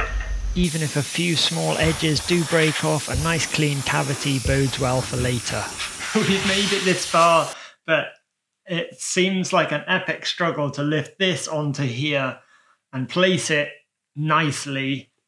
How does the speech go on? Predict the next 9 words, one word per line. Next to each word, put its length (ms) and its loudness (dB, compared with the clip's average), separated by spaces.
in 180 -2
these 240 0
pins. 800 -2
Do 200 -2
I 160 4
dare 380 0
try 420 2
it 200 -6
now? 440 -2